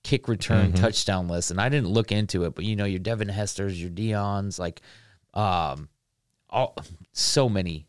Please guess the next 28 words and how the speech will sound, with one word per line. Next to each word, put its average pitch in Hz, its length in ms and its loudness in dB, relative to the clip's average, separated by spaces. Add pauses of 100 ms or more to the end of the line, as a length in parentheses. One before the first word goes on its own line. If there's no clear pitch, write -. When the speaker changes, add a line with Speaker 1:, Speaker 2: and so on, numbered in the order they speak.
Speaker 1:
so - 260 0
many 101 240 2
to 90 160 0
name. 90 380 0 (920)
But 123 300 2 (320)
that, 143 240 0
to 139 80 4
me, 131 320 6
like, 98 400 0
that, - 300 -2
that 123 180 0
sparked - 540 0
it. - 180 -12 (320)
Like, 101 180 -4
after 135 320 0
that 113 380 0
happened, 92 640 -2 (380)
you 104 120 -2
know, 92 220 0 (500)
everything 135 400 2
from 117 180 2
that 117 200 2
point 107 260 4
on 98 400 2 (540)
seemed 110 360 2
to, 104 260 2
like, 104 260 -4
I, 113 160 0